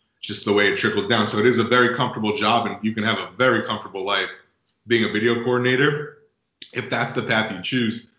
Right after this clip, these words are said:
But for me, I, I don't know if video is my end goal necessarily. It's gotten my foot in the door, and it's gotten me this far.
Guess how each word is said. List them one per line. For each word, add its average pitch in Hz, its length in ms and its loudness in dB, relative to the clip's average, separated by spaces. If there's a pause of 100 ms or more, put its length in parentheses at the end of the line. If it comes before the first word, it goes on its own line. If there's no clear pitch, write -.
(200)
But 127 100 -2
for 151 120 0
me, 175 180 4
I, 170 260 0
I - 20 2
don't 147 200 0
know 147 180 4
if - 60 2
video 131 280 2
is 117 80 -2
my 113 240 -2
end 113 180 -4
goal 120 440 0 (160)
necessarily. 127 580 0
It's 113 140 0
gotten 123 200 -2
my 104 180 2
foot 120 160 -2
in 113 60 0
the 104 120 -2
door, 113 220 2
and 95 100 -2
it's - 80 -12
gotten 107 220 0
me 98 80 -4
this 98 200 -2
far. 107 500 0